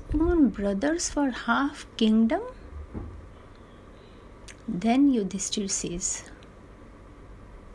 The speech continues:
that Dhritarashtra himself has given them half the kingdom.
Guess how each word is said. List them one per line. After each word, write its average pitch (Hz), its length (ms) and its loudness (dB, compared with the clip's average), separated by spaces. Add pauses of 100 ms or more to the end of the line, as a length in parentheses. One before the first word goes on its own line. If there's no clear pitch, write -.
(540)
that 214 340 -4
Dhritarashtra 247 880 0
himself 285 640 4
has 254 240 2
given 220 420 2
them 196 220 -4
half 226 360 -2 (100)
the 214 100 -4
kingdom. 214 580 -2